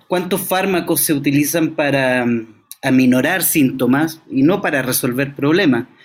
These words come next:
Eh, y esa es una discusión, eh, no tan solo en lo mental de la salud, sino, eh, en, en muchos aspectos. Por, por ahí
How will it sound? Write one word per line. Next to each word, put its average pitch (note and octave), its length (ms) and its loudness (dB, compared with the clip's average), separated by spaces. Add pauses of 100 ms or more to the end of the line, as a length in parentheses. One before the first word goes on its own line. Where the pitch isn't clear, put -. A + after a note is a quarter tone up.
(440)
Eh, B2 280 -2
y D3+ 100 2
esa F#3+ 200 0
es A#3+ 40 2
una F3+ 140 4
discusión, C#3+ 880 2
eh, B2 320 -6
no C#3+ 240 4
tan D#3+ 220 0
solo D#3+ 440 2
en C3+ 200 2
lo C3 80 4
mental C3+ 560 2
de C3+ 80 0
la C3 100 2
salud, C#3+ 340 0
sino, D3+ 720 0 (160)
eh, - 160 -14 (140)
en, - 320 -6
en C#3 380 -2 (100)
muchos F#3 380 -2
aspectos. C#3+ 480 -6
Por, D#3 260 -4 (160)
por F3+ 140 0
ahí G#3+ 380 0